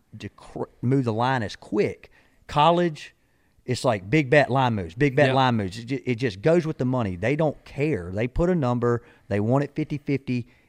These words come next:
Speaker 1: and that's what they're, they're gonna do. The money comes in, they move the line till it gets back to the fifty fifty number.
Speaker 2: Mm-hmm.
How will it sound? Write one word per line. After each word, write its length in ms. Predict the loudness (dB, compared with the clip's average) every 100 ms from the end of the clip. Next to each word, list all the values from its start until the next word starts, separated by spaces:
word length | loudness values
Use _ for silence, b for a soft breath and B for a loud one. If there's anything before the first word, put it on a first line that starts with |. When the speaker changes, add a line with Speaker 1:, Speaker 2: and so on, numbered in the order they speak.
| -8
Speaker 1:
and 180 | -4 0
that's 220 | -2 -2
what 160 | -6 -2
they're, 220 | -2 -2 _ -18
they're 240 | -4 0 0
gonna 200 | -2 0
do. 300 | 0 0 -4 _ -18
The 140 | -12
money 340 | -4 0 0 0
comes 260 | -2 -2
in, 160 | 0 0
they 100 | 2
move 180 | 2 0
the 80 | 0
line 260 | 0 0
till 120 | -2
it 80 | -6
gets 160 | -8 -4
back 180 | -4 -4
to 60 |
the 80 | -10
fifty 240 | -8 -6 -6
fifty 260 | -6 -6
number. 260 | -8 -10 -12
Speaker 2:
Mm-hmm. 400 | -6 -4 -4 -6